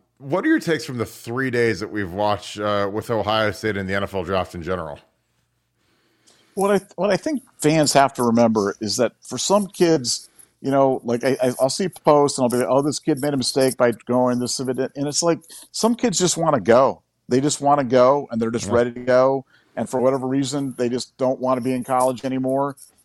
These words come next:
Speaker 2: So I think people are, maybe they're looking at these things the wrong way. They're looking at it through their own lens or through the lens of, as a fan of Ohio State football. But for some of these kids,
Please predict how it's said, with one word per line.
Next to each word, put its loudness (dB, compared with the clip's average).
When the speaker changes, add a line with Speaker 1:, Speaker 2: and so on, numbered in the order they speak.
Speaker 2:
So 2
I 0
think -6
people -2
are, -4
maybe 0
they're 0
looking 0
at -2
these -6
things -6
the -2
wrong 2
way. 2
They're 0
looking -4
at -6
it -20
through -2
their 0
own 2
lens 2
or -4
through 2
the 2
lens 2
of, -2
as -2
a -4
fan 0
of 2
Ohio 2
State -2
football. 0
But -12
for -8
some -2
of 0
these -2
kids, 2